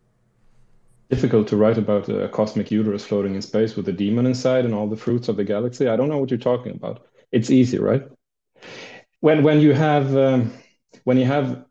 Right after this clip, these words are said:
basically a work of art in front of you, like, I really think that you shouldn't, like, you shouldn't say that it's just a work of art because you're also,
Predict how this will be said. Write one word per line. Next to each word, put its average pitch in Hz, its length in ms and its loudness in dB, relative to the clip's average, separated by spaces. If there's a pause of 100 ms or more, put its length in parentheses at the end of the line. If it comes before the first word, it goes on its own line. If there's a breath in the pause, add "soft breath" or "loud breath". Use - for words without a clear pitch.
(100)
basically 131 500 0
a 113 60 0
work 107 260 2
of 92 160 -6
art 95 320 -4
in 101 100 -8
front 92 220 -8
of 90 100 -6
you, 98 220 -6 (600)
like, 110 200 2
I 104 60 4
really 101 320 6
think 92 320 0
that - 180 -2
you 98 80 0
shouldn't, 92 400 -2
like, 87 300 -4 (280 loud breath)
you 127 80 2
shouldn't 135 260 2
say 131 140 2
that 113 140 4
it's 104 180 -2
just 113 240 -2
a 110 60 0
work 98 220 -2
of 92 100 -4
art 101 180 -4
because 107 280 -6
you're 101 100 0
also, 95 540 -4